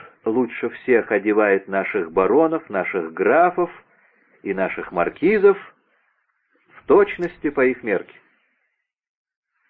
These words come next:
Произнося эти слова, которые мы не собираемся обсуждать ни со стороны остроумия,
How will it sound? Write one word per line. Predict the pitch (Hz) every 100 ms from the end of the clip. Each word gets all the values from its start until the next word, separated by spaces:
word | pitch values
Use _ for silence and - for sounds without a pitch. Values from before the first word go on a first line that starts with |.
| _
Произнося | 95 95 104 104 120 107 92 -
эти | 95
слова, | - - 104 147
которые | 120 92 95 90
мы | 90 92 - - -
не | -
собираемся | - 110 98 95 87 - 95
обсуждать | - 95 85 98 92 -
ни | 90
со | 90
стороны | - 95 87 87
остроумия, | 82 - 90 143 156 151 147